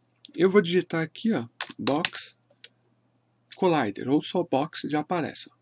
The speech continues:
Tá aqui a opção box collider, seleciono, podem ver que ele criou um colisor aqui, essa caixa verde. Eu vou trazer ela aqui pra perto do meu totem. Trouxe ela até aqui.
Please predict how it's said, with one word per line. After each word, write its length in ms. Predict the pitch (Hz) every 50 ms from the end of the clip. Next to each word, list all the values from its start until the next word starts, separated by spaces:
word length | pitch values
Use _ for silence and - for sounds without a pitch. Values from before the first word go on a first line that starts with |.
| _ _ _ _ -
Tá 80 | - 123
aqui 160 | 120 - -
a 20 | 113
opção 260 | 110 - - - - -
box 260 | - 101 - - -
collider, 440 | - - 151 143 139 143 156 160 165
seleciono, 640 | - - 139 127 131 135 - - - 156 165 190 226 - _ _ _ _ _ _ _ _ _ -
podem 200 | - 139 139 147
ver 200 | 143 135 143 143
que 100 | - 170
ele 100 | 165 160
criou 440 | - - 190 185 160 156 165 170 -
um 140 | - 180 175
colisor 520 | - - 196 190 190 175 156 165 165 160
aqui, 360 | 156 151 - - - 135 110 _
essa 220 | - - - - -
caixa 320 | - 127 123 - - 160
verde. 460 | 151 139 143 143 123 107 - - - _ _ _ _ - - _ _ - - - - - _ _ _ _ _ _ _ _ -
Eu 60 | 143
vou 100 | 147 196
trazer 360 | 196 - 220 202 165 143 151
ela 140 | 156 165 175
aqui 400 | 170 - - - - 180 202 - _ _ _ _ _ _ _ _ _ _ _ _ _ - - -
pra 120 | - 160
perto 340 | - - 156 156 156 - 170
do 80 | 170 175
meu 160 | 180 180 170
totem. 420 | - - 120 - - - - - _ _ _ _ _ _ _ _ _ _ _ _ _ _ - - - _ - - _ _ _ _ _ _ _ _ - - - - _ _ _ - - - - _ _ - - - - - _ _ _ - - _ _ _ _ _ _
Trouxe 500 | - 160 170 180 202 214 - - - -
ela 100 | 143 127
até 180 | 131 - - 151
aqui. 420 | 147 _ - - 190 196 220 240